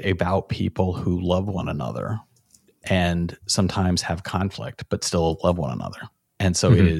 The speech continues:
Speaker 1: is that kind of heartwarming, like, you watch it to feel good, and the laughs are genuine, and the writing is very sharp, very funny.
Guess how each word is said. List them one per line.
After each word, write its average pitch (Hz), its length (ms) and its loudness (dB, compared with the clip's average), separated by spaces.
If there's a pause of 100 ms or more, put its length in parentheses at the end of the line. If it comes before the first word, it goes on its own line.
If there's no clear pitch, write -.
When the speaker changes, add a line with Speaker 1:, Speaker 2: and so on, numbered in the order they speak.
Speaker 1:
is - 240 -4 (160)
that 90 300 -2
kind - 220 -4
of 80 80 -6
heartwarming, 87 920 -2 (240)
like, 101 180 -10
you 123 160 0
watch 104 280 0
it 117 60 -6
to 101 80 0
feel 95 220 0
good, 95 360 4
and 92 200 2
the 87 60 0
laughs 90 540 -2 (140)
are 80 380 -2
genuine, 92 580 2
and 80 380 -4
the 82 180 -4
writing 90 400 2
is 80 120 -4
very 85 400 -2
sharp, - 500 -10
very 85 180 0
funny. 78 480 -8